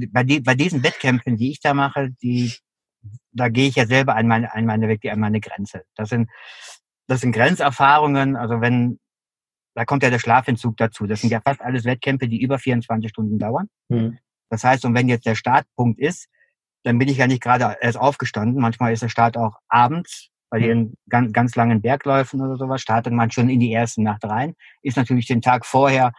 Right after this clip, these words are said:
Speaker 1: man versucht ein bisschen zu schlafen, was meistens nicht hinhaut. Also da ist man natürlich dann auch schon mal zwölf, dreizehn Stunden wach.
Speaker 2: Hm.
Speaker 1: Und, äh, dann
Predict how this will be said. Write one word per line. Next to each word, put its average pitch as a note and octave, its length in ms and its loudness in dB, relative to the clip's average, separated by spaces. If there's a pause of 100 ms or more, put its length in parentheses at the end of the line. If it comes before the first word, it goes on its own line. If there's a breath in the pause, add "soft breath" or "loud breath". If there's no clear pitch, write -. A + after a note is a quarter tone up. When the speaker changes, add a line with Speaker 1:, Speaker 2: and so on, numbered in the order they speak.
(440 soft breath)
Speaker 1:
man A#2 160 0
versucht C3 420 2
ein C#3 60 0
bisschen C3+ 240 2
zu C3 100 0
schlafen, B2 400 0
was A#2 160 -2
meistens A#2 380 2
nicht G#2+ 180 -2
hinhaut. D#3 460 -2
Also A#2 180 -2
da A2+ 80 -4
ist A#2 140 -2
man B2+ 80 4
natürlich B2 240 0
dann B2 120 0
auch D#3 120 -2
schon F3+ 120 0
mal B2 140 4
zwölf, A#2 240 -2
dreizehn A#2 380 -4
Stunden A2+ 340 0
wach. E3 180 2 (360)
Speaker 2:
Hm. A#2+ 340 -4 (760)
Speaker 1:
Und, C3 360 2
äh, B2 180 4
dann B2+ 320 2